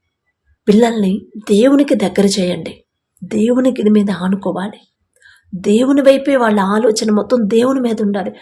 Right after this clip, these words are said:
ఆ బాబునైతే చాలామంది ఆ లైన్లో,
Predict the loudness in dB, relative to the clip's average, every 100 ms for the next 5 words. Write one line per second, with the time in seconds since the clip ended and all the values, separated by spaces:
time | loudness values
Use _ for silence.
0 | -20 -2 -2 2 2 2 0 -2 -4 -8
1 | -6 -4 -2 0 0 2 2 2 2 2
2 | 2 0